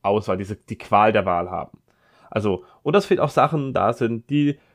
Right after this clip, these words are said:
wo man sagen würde, wo viele sagen würden, das braucht man nicht wirklich. Also braucht man das überhaupt? Und dann kommen natürlich gleich die Leute, die irgendwelche Sachen verbieten wollen.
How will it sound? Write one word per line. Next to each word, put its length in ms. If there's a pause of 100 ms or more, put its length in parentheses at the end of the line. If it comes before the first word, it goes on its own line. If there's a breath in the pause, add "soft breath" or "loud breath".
(160 soft breath)
wo 60
man 280
sagen 320
würde, 160
wo 60
viele 240
sagen 200
würden, 180
das 160
braucht 360
man 100
nicht 160
wirklich. 320
Also 160
braucht 260
man 60
das 100
überhaupt? 600 (840)
Und 100
dann 100
kommen 140
natürlich 360
gleich 220
die 80
Leute, 220
die 100
irgendwelche 280
Sachen 200
verbieten 460
wollen. 260